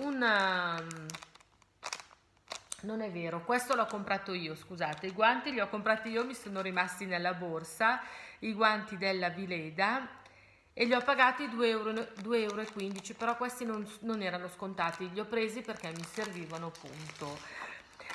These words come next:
Mi hanno regalato la spugnetta, mi ricordavo qualcosa che avesse a che fare con lavare i piatti, questa spugnetta, e poi questo qui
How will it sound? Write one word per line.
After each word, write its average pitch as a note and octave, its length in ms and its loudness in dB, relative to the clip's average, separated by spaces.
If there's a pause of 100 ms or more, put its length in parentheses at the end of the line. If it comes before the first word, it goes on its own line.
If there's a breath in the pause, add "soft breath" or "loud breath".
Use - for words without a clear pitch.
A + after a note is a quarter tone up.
Mi B3+ 120 6
hanno C#4 160 8
regalato C4 520 8
la B3 120 8
spugnetta, A3+ 880 6
mi A#3 120 -2
ricordavo G#3+ 560 4
qualcosa F#3+ 440 0
che - 80 -2
avesse G#3 300 0
a - 20 -8
che G#3+ 120 -6
fare F#3+ 320 4
con G3 120 0
lavare F#3 300 4
i A#3+ 100 -2
piatti, F#3+ 600 2
questa G#3 280 -2
spugnetta, C4 960 2 (400 loud breath)
e F4 120 4
poi A#3 280 8
questo B3+ 400 0
qui C4+ 560 -4